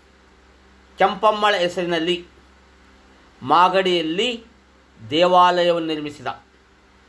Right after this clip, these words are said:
ಜೊತೆಗೆ ಹಲಸೂರಿನಲ್ಲಿ ಸೋಮೇಶ್ವರ ದೇವಾಲಯ, ಬೆಂಗಳೂರಿನ ಗವಿಪುರಂನಲ್ಲಿ ಗವಿ ಗಂಗಾಧರೇಶ್ವರ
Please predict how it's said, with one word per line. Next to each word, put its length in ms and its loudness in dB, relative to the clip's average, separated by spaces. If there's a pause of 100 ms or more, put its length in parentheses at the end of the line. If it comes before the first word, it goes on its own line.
(1160)
ಜೊತೆಗೆ 420 0 (840)
ಹಲಸೂರಿನಲ್ಲಿ 800 0 (800)
ಸೋಮೇಶ್ವರ 680 -2
ದೇವಾಲಯ, 480 2 (1500)
ಬೆಂಗಳೂರಿನ 800 2 (200)
ಗವಿಪುರಂನಲ್ಲಿ 760 0 (720)
ಗವಿ 380 -2 (240)
ಗಂಗಾಧರೇಶ್ವರ 880 0